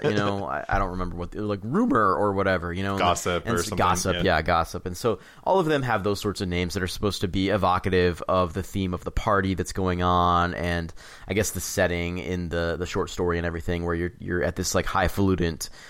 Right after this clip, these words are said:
Speaker 2: you know, like, ball, that masquerade ball, um,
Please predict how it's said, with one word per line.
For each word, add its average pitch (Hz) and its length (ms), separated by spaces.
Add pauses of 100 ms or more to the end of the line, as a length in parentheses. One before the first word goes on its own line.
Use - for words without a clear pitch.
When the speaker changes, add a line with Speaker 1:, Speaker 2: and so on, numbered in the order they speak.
(120)
Speaker 2:
you 95 120
know, 90 220
like, 85 340
ball, 85 720
that 87 240
masquerade 85 680
ball, 85 640
um, 80 460